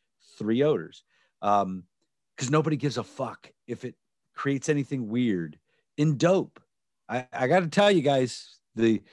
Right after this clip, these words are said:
the whole obsession with drug detection is starting to fall away. Prosecutors don't freaking care. That's a whole different topic. But, but the science has shown on the explosive odor,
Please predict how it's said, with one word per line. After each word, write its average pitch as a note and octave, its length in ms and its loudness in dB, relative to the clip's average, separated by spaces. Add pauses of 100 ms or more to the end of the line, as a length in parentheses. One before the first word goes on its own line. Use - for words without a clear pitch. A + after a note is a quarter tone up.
(140)
the F#2+ 80 -8
whole E3+ 340 2
obsession D#3+ 480 0
with B2+ 120 -2
drug B2+ 200 -2
detection C3+ 480 -4
is F#2+ 100 -8
starting A2+ 280 -10
to C#3 140 -14
fall A2 440 -12
away. G#2 540 -10 (280)
Prosecutors A#2+ 680 -6
don't G#2+ 340 -4
freaking G2 420 -12
care. - 380 -12 (320)
That's F2 160 -10
a G#2 80 -4
whole A2 140 -2
different G2 340 -6
topic. F2+ 440 -8
But, G2 240 -4 (800)
but D3 200 0
the A#2+ 140 -10
science C3+ 420 -2
has E3 100 -4
shown A#2 300 2
on A2 100 -2
the G#2 80 -2
explosive A#2 480 -6
odor, F#2 440 -2